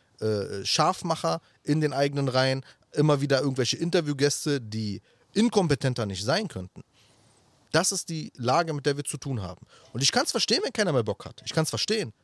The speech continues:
Nur ist das halt extrem traurig. Da müssten wir aber eben, und das ist der Punkt, als Gesellschaft irgendwo anerkennen, fuck, wir haben ein riesiges Problem.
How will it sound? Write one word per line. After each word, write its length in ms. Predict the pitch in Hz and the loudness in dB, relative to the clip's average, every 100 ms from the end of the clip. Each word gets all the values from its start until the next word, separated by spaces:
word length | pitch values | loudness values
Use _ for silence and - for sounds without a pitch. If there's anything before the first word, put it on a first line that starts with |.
| _ | _
Nur 140 | 147 | 0
ist 160 | 208 - | 2 2
das 140 | 202 | 2
halt 140 | 175 - | 0 0
extrem 380 | 156 - 120 | -2 -2 -2
traurig. 300 | 107 233 202 | 2 2 2
Da 80 | 123 | -2
müssten 280 | 117 131 - | 0 0 0
wir 100 | 143 | 0
aber 100 | 139 | 0
eben, 300 | 139 156 196 | -2 -2 -4
und 180 | - 107 | -8 -6
das 100 | 123 | -2
ist 60 | |
der 60 | - | -2
Punkt, 320 | - 160 220 - - - | 0 0 -2 -8 -20 -2
als 240 | 131 - | -2 0
Gesellschaft 440 | 131 127 151 170 | 0 2 0 -2
irgendwo 280 | - 143 - | -6 -6 -4
anerkennen, 400 | 120 143 - 165 - _ _ _ _ | -4 -4 -4 -6 -8 _ _ _ _
fuck, 200 | - - _ _ | -20 -20 _ _
wir 120 | 110 | -6
haben 160 | 143 175 | -4 0
ein 120 | 160 | 0
riesiges 420 | 117 110 120 143 | 0 -2 -4 -6
Problem. 420 | - 208 311 349 | -4 -2 -2 -6